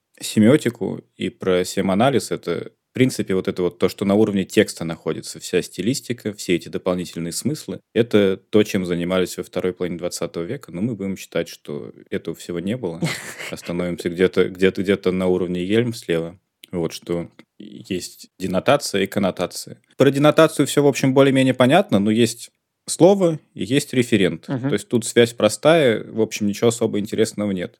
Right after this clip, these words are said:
Speaker 1: Про языковые игры, с одной стороны, интересно, с другой стороны,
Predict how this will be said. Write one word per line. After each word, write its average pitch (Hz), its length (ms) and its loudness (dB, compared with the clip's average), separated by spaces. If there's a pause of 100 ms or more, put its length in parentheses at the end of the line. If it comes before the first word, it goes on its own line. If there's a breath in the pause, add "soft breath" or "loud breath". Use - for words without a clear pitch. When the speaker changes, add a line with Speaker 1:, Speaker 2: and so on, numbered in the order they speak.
(100)
Speaker 1:
Про 139 480 6
языковые 135 640 2
игры, 156 440 2 (200)
с - 120 0
одной 131 200 4
стороны, 135 300 2
интересно, 147 520 2
с 98 60 -2
другой 107 260 2
стороны, 127 680 2